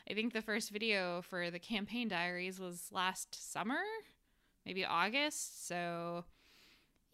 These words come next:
yeah, uh, I'm, I'm picking this up again. Um, hopefully if you're listening to this, uh, you've already been listening to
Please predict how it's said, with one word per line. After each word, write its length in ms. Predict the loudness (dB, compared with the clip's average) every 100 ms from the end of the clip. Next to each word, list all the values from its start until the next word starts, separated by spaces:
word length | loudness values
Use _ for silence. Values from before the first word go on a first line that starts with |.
| 12
yeah, 120 | 12
uh, 960 | 12 2 12 12 12 12 12 12 12 10 10
I'm, 420 | 8 8 2 -2
I'm 120 | -2
picking 280 | -2 0 0
this 140 | 2 2
up 140 | 2
again. 400 | 6 6 4 -2 -2
Um, 560 | 2 2 2 2 0 -4 -8 _ _ _ _ _ _ _ -10 -10 _ _ _ _ _
hopefully 520 | 4 4 6 6 6
if 80 | 8
you're 120 | 6
listening 420 | 6 4 4 4
to 80 | 2
this, 440 | 2 2 2 -4 0
uh, 200 | 4 6
you've 300 | 4 2 0
already 260 | 2 4 4
been 420 | 4 2 2 -2 -6 -18 -18 -20 -6
listening 460 | 0 0 2 0 2
to 640 | 0 0 2 2 2 0